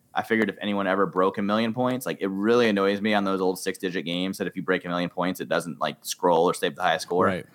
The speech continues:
Speaker 1: Well, with Andrew's new, uh, M P U, it's got a seven-digit, essentially, hack built into it where you can, all the games that were six-digit have the ability to run seven-digit software, and you just have to wire in,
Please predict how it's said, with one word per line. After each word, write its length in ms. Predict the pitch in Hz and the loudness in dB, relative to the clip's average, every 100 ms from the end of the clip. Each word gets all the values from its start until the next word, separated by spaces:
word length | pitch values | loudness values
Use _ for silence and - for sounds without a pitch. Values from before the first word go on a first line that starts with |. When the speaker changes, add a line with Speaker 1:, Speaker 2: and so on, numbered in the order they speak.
| - _ | -20 _
Speaker 1:
Well, 120 | 98 | 2
with 100 | 92 87 | 2 0
Andrew's 500 | 101 101 101 92 - - | -2 0 0 0 -4 -8
new, 520 | 95 104 101 98 98 - _ _ | -2 0 2 0 -2 -8 _ _
uh, 480 | - 85 82 80 62 - | -4 0 2 0 -4 -4
M 100 | 110 | -4
P 120 | 110 95 | -4 0
U, 240 | 98 110 | 2 2
it's 120 | 90 | 2
got 140 | 110 101 | 2 2
a 40 | |
seven-digit, 840 | 90 - 92 98 90 90 98 92 - _ _ _ _ _ - | 0 0 0 0 -2 -2 0 -2 -4 _ _ _ _ _ -8
essentially, 360 | - 120 92 | -2 -2 -2
hack 420 | 87 - 92 - - | -4 0 0 -2 -2
built 180 | 90 87 | -2 -2
into 260 | 90 110 | -4 0
it 240 | 117 117 - | 0 0 -6
where 320 | 87 90 90 | -4 0 0
you 200 | 78 92 | 0 -4
can, 380 | 90 90 87 80 - | -4 -4 -4 -6 -2
all 200 | - 107 | 2 4
the 280 | 98 98 92 | 4 2 0
games 440 | - 98 95 90 - | -2 -4 -2 -2 -2
that 180 | 85 | -4
were 220 | 53 98 95 | 0 0 0
six-digit 480 | 104 - 98 101 | -2 -4 -2 0
have 140 | 92 85 | 0 0
the 60 | |
ability 280 | 87 87 87 | 0 0 -2
to 60 | 80 | 0
run 160 | 85 80 | -2 0
seven-digit 460 | 90 85 87 73 | -2 0 -2 -2
software, 520 | - 85 - 101 104 - _ _ - | 2 2 4 2 2 -2 _ _ -2
and 80 | 95 | 0
you 60 | |
just 140 | 90 95 | 2 0
have 120 | 90 | 0
to 60 | 90 | 4
wire 380 | 90 90 90 | 6 6 6
in, 300 | 87 85 85 | 2 0 -4